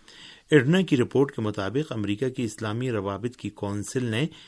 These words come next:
ایک بیان جاری کر کے امریکی عوام سے کہا ہے کہ وہ وائٹ ہاؤس کے سامنے جمع ہو کر امریکہ کی وساطت سے عرب امارات اور اسرائیل کے مابین تعلقات کی برقراری کے خلاف احتجاجی مظاہرہ کریں۔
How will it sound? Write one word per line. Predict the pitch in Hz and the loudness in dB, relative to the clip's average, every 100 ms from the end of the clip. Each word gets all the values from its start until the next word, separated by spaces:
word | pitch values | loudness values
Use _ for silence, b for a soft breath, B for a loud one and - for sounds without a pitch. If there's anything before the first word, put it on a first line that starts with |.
| B B - | B B 0
ایک | 147 117 | 0 4
بیان | 127 135 170 | 2 4 2
جاری | 131 113 107 | 0 0 0
کر | 104 131 | 0 -2
کے | 117 120 180 | 0 -2 -2
امریکی | 123 107 117 113 113 | -2 -4 -6 -6 -4
عوام | 98 107 127 | -4 -4 -6
سے | 123 - | -8 -8
کہا | 98 98 110 | -6 -6 -4
ہے | 160 | -4
کہ | 165 | -2
وہ | 104 101 104 - _ _ - | -2 -2 -6 -10 _ _ -10
وائٹ | 107 104 107 - 107 | -4 -2 -2 -4 -2
ہاؤس | 135 143 | 0 0
کے | - 98 | -4 -6
سامنے | - 101 104 101 92 | -4 -4 -4 -4 -4
جمع | 107 107 101 | -6 -4 -6
ہو | 80 113 | -4 -4
کر | - 123 151 B B B B B _ | 0 0 0 B B B B B _
امریکہ | 147 131 135 170 165 | 0 4 4 2 0
کی | 175 170 | 0 -2
وساطت | 120 - 107 107 139 | -2 -2 -4 -2 -2
سے | - 165 - _ _ _ _ _ _ _ _ _ _ - | 0 -2 -4 _ _ _ _ _ _ _ _ _ _ -4
عرب | 131 151 143 123 | 2 2 2 -2
امارات | 113 110 107 139 156 - | -2 0 0 0 -4 0
اور | 117 110 101 B B B B - | 4 4 2 B B B B -4
اسرائیل | - 131 123 156 | 0 4 4 4
کے | 160 123 | 2 -2
مابین | 107 101 107 131 143 | -2 -2 -2 -2 -4
تعلقات | - 110 107 104 120 131 - | -2 0 0 -2 -2 -2 -2
کی | 120 | -4
برقراری | 104 98 107 104 113 151 | -2 -2 -2 0 0 -2
کے | 120 | -4
خلاف | - 101 117 110 | -4 -2 -2 -4
احتجاجی | 101 113 120 101 104 | -6 -4 -4 -2 -4
مظاہرہ | 110 123 104 98 104 | -2 -2 -4 -4 -4
کریں۔ | 113 104 | -4 -4